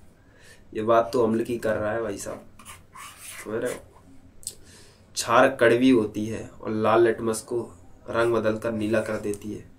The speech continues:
ये क्षार की बात कर रहा है, ये ठीक है, ये आदमी ईमानदार है। लिटमस एक न्यू-,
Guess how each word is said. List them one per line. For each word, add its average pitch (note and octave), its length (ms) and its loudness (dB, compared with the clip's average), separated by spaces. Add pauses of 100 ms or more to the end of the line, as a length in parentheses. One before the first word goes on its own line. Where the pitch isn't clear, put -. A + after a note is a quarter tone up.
(600)
ये A#2 160 0
क्षार G#2 300 -6
की G#2 140 -6
बात - 200 -6
कर G2+ 100 -8
रहा G2+ 100 -4
है, G#2+ 60 -2
ये A#2 160 2
ठीक - 260 -12
है, - 100 -20 (640)
ये A2 160 -2
आदमी G#2 320 -2
ईमानदार F#2 420 -8
है। - 80 -20 (760)
लिटमस B2+ 560 2
एक A#2 200 0
न्यू-, A2 400 0